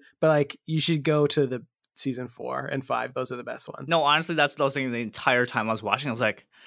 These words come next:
Speaker 2: "Man, Clark Kent be, could be like Claire Kent." <laughs>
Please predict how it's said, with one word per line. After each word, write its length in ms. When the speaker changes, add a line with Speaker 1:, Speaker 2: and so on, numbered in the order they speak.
Speaker 2:
"Man, 260
Clark 300
Kent 200
be, 200
could 200
be 60
like 320
Claire 500
Kent." 380
<laughs> 60